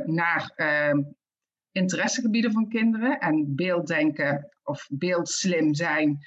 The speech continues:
is één van de interessegebieden, maar bijvoorbeeld ook natuurslim, rekenslim, eh,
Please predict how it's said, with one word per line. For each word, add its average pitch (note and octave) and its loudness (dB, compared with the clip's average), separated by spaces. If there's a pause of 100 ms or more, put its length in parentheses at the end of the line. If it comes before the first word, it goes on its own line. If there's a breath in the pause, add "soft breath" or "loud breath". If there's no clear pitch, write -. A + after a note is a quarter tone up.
(200 loud breath)
is - -4
één E3+ 0
van G3+ 0
de G3+ 0
interessegebieden, G3+ 0
maar D3 0
bijvoorbeeld C#3+ -2
ook C#3+ -6
natuurslim, F3+ 0
rekenslim, F#3 0
eh, D#3 0